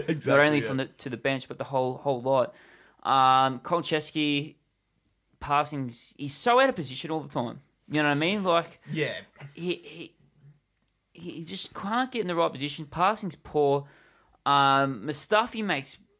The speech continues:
Speaker 2: terrible mistakes that, you know, puts their team in, in horrible positions. Mesut Ozil didn't look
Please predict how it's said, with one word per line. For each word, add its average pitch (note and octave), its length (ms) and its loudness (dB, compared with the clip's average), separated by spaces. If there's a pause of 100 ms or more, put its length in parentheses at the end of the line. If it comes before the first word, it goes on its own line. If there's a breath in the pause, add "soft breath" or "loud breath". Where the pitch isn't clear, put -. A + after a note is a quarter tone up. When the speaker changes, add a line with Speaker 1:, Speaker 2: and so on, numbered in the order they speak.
(320)
Speaker 2:
terrible G#3+ 600 0
mistakes C3+ 560 -2
that, C3 260 -8
you C#3+ 100 -6
know, C3+ 240 -2 (640 soft breath)
puts F#3+ 200 -8
their E3+ 140 -4
team D#3 260 -8
in, C#3 200 -6
in C#3 220 -8
horrible E3 400 -2
positions. C3 600 -8 (280 soft breath)
Mesut G3 260 2
Ozil D3 380 0 (160)
didn't C#3+ 200 -6
look C#3 160 -8